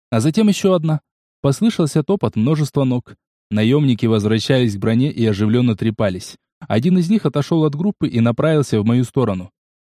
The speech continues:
«Барсук, куда тебя хрен понес?»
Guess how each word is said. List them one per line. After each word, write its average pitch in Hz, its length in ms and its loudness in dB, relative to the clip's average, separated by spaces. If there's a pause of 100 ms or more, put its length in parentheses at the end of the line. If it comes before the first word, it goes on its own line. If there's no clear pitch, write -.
«Барсук, 113 720 0
куда 120 320 0
тебя 120 300 0
хрен 120 320 0
понес?» 113 480 -2